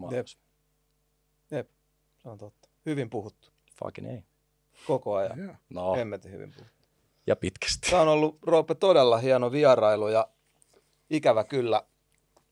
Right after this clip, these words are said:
Speaker 2: mä rupean nyt vetää siihen semmoista sievää rusettia päälle, että alkas mun puolesta ainakin ole tänään paketissa.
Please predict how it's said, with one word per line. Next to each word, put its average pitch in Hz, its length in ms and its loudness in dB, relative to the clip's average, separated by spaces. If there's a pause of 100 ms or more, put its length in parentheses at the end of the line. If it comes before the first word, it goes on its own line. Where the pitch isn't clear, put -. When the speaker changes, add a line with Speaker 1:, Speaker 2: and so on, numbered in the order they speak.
(240)
Speaker 2:
mä 127 80 -6
rupean 104 320 -4
nyt - 160 -14
vetää 107 260 -2
siihen 98 380 -8
semmoista 110 360 -14 (380)
sievää 104 380 -2
rusettia 107 520 -6
päälle, 110 400 -6
että 107 260 -8
alkas 110 300 -6
mun 131 180 -6
puolesta 104 420 -6
ainakin - 320 -14
ole 117 220 -6 (680)
tänään 120 500 8 (420)
paketissa. 104 800 4